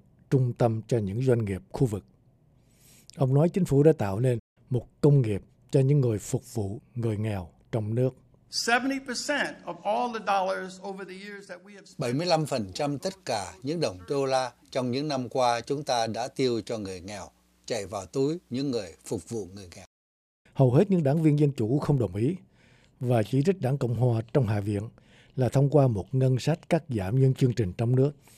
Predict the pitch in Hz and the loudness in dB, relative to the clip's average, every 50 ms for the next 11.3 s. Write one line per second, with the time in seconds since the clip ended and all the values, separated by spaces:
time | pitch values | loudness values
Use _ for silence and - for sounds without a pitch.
0 | - - - - - - _ 143 151 156 131 113 104 101 104 104 - 131 123 131 | -20 -20 -20 -20 -20 -2 _ 6 6 8 6 6 4 2 0 2 2 2 4 6
1 | 135 135 123 113 107 107 107 101 90 80 - _ _ _ _ _ _ _ _ 139 | 6 6 4 4 2 0 -2 -2 -2 -6 -10 _ _ _ _ _ _ _ _ 6
2 | 139 135 131 135 - - 135 123 104 - 120 98 87 82 78 87 107 123 127 117 | 6 6 6 4 2 2 0 2 2 0 -2 -2 -2 -4 -6 -4 0 0 2 2
3 | 123 - - - 127 139 - - _ - 110 120 113 104 90 78 - _ _ _ | 2 0 0 2 2 2 0 -2 _ -6 -4 -2 -2 -4 -4 -6 -10 _ _ _
4 | _ _ _ _ _ _ _ _ _ _ _ _ - - - - - _ _ 151 | _ _ _ _ _ _ _ _ _ _ _ _ -20 -20 -20 -20 -20 _ _ -6
5 | 123 113 107 110 123 131 120 113 - - - - - _ _ - - - - 156 | -4 -2 -2 0 0 0 0 0 -4 -8 -12 -12 -14 _ _ -18 -14 0 4 6
6 | 156 160 - - - _ _ _ - - - - - 160 139 117 113 - - - | 6 6 4 0 -8 _ _ _ -16 -14 -8 2 4 4 4 4 2 -4 -6 -10
7 | - - - _ _ _ - - - _ _ 139 127 - - 185 190 147 135 117 | -10 -12 -14 _ _ _ -20 -20 -20 _ _ 0 2 2 0 0 0 0 -2 -2
8 | 110 107 120 - 120 117 120 - 175 185 170 165 175 190 147 117 98 90 87 - | -2 -4 -4 -4 -4 -2 0 -2 -2 0 0 0 2 2 2 2 0 -2 -4 -4
9 | 127 - - 98 92 92 104 117 120 147 160 139 131 127 139 180 185 - - - | -4 -2 -2 -4 -6 -4 -2 0 0 0 0 0 2 2 0 0 -2 -6 -12 -20
10 | - - - - _ _ _ _ - 175 - - - 127 104 101 120 131 135 127 | -20 -20 -20 -20 _ _ _ _ -4 -4 -4 -2 -4 -4 -2 0 2 2 2 2
11 | 127 - - 170 175 | 0 0 0 -2 -2